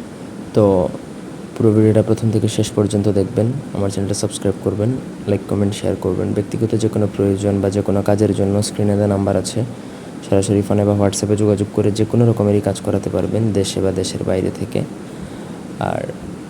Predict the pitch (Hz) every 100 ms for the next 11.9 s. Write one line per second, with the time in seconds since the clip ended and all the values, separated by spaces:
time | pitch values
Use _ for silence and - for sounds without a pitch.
0 | - - - - - - - 95 95 92
1 | 98 98 98 98 95 98 95 101 98 98
2 | 98 101 98 92 92 - 104 104 98 92
3 | 92 98 95 107 101 101 98 101 107 101
4 | 104 - 107 98 - 104 101 92 92 95
5 | 92 92 98 95 104 101 95 92 90 95
6 | 104 98 92 90 113 156 - - - -
7 | - - - - - 101 95 95 95 95
8 | 101 98 - 95 - 82 - 90 87 -
9 | - - - - - - 107 107 110 113
10 | 107 110 107 104 101 101 117 113 120 104
11 | 107 113 101 107 113 107 104 101 98